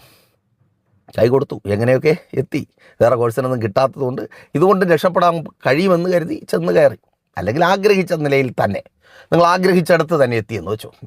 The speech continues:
എന്തായാലും എത്തി. അവിടെ പോയി കയറിയപ്പോഴുണ്ടടാ, മെലീത്ത ദ്വീപിൽ തണുപ്പാണ്,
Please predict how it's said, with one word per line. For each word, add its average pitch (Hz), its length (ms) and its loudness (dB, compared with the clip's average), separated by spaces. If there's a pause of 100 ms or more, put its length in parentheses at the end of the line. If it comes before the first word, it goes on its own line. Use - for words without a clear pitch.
(140)
എന്തായാലും 113 440 0 (280)
എത്തി. - 180 -20 (960)
അവിടെ 240 240 2
പോയി 240 160 4
കയറിയപ്പോഴുണ്ടടാ, 175 720 2 (1080)
മെലീത്ത 127 400 2 (140)
ദ്വീപിൽ 95 260 -10 (920)
തണുപ്പാണ്, 104 400 -2